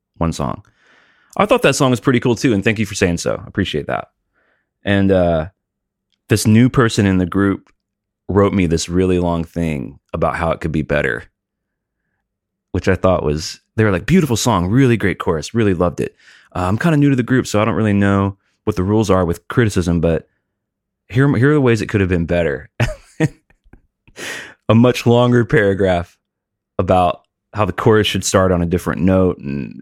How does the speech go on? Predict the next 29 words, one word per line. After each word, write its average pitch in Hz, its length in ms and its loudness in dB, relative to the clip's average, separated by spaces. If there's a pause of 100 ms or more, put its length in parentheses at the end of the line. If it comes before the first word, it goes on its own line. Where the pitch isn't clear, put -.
(100)
how 87 180 -2
it - 80 -4
should 80 160 -4
resolve 87 400 0
differently 85 440 -4
into 80 240 -8
this. 85 520 -4 (960)
And, 92 280 2
uh, 90 280 2
I - 80 0
got 123 160 2
a 104 40 -2
pretty 98 220 0
big 87 180 -2
kick 85 220 -2
out 76 140 0
of 76 60 -4
that. 67 300 -4
Can't 165 200 2
imagine 135 420 0
doing 110 320 2
that, 82 280 -4 (640)
you 92 160 0
know, 82 340 -4
especially 101 360 0
to 92 140 0
a 82 40 2
stranger, 82 720 -2
but - 360 -2